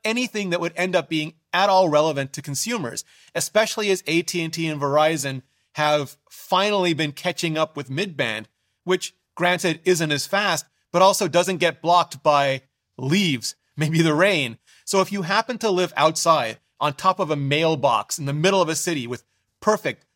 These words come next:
uninterrupted line of sight to a couple or few millimeter wave antennas,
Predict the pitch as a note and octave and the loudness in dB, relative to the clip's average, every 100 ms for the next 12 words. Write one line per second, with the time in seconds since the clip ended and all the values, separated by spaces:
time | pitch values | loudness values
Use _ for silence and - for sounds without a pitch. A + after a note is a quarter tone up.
0 | _ F#3+ G#3 G#3+ - F3+ E3+ E3+ C#3 C3 | _ -2 0 -2 0 0 0 -4 -4 -2
1 | D3+ F3 E3+ D#3 - D#3+ B2+ - D3+ C#3 | 0 0 0 -2 2 2 0 -6 0 0
2 | B2+ - F#3 F3+ E3 E3 F3 D#3 - _ | 0 -2 0 0 -2 -4 -6 -4 -6 _
3 | C3+ D3 F#3+ F3+ E3+ E3 E3 D#3 D3 F3 | -4 0 2 2 2 2 2 0 0 0
4 | E3 C3+ | 0 0